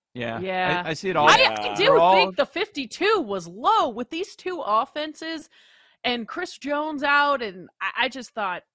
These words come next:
Speaker 2: "That seems so low to me."
Speaker 1: Yeah.
Speaker 3: I, I just wonder, like, ratio of plays, like, are we gonna see more runs in general? That's, that's the part that worries me. And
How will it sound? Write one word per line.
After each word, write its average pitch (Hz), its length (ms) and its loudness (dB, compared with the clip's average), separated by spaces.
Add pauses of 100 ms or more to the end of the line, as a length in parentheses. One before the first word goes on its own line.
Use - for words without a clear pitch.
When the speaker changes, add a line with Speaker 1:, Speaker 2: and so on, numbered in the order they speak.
(180)
Speaker 2:
"That - 160 -20
seems - 320 -18
so 135 260 -16
low 113 280 -14
to 113 100 -16
me." 80 320 -20 (960)
Speaker 1:
Yeah. 113 260 -14 (1500)
Speaker 3:
I, 160 160 -8
I 175 140 -8
just 170 220 -6
wonder, 147 340 -4
like, 113 380 -6
ratio 113 500 -8
of 90 100 -16
plays, 98 460 -8
like, 98 220 -10
are 113 80 -10
we 113 100 -10
gonna 107 220 -8
see 170 400 -8
more 131 340 -6
runs 87 800 -14 (180)
in 92 220 -14
general? 82 720 -16 (400)
That's, 131 480 0
that's 135 320 2
the - 100 -8
part 110 300 -4
that 101 160 -8
worries 90 420 -10
me. 82 380 -16 (140)
And 104 320 -6